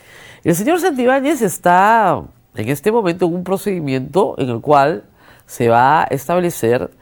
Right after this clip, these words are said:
si se le impone impedimento de salida o no. ¿A qué se fue a Bruselas una semana? Todavía no está muy claro. A una reunión interplanetaria de ministros del Interior, mientras en el Perú todos los días matan a seis personas, ¿no?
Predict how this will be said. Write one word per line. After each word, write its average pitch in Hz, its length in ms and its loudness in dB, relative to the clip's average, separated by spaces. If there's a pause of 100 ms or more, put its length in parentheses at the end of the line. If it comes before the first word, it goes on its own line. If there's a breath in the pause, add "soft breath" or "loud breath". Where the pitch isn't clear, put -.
(200 soft breath)
si - 160 -10
se 160 120 -2
le 135 80 2
impone 139 360 0
impedimento 131 560 -2
de 147 40 0
salida 123 520 -2
o 113 180 -2
no. 113 300 -2 (840 loud breath)
¿A 135 120 -10
qué 330 140 -4
se 302 140 -4
fue 320 160 0
a - 20 -2
Bruselas 294 500 -2
una 302 160 -4
semana? 330 520 -4 (260)
Todavía 208 300 2
no 214 60 -6
está 165 140 -4
muy 120 160 -4
claro. 131 300 2 (560)
A - 100 -8
una 147 220 0
reunión 135 380 -2
interplanetaria 127 1080 0
de 104 120 0
ministros 113 460 -4
del 104 100 -2
Interior, 127 400 0 (340 loud breath)
mientras 123 320 -2
en 107 80 -2
el 101 80 -4
Perú 151 240 0
todos 160 320 2
los 117 140 -2
días 120 240 0
matan 107 340 -4
a - 60 -14
seis 101 180 -4
personas, 104 720 -4 (920)
¿no? 196 300 -2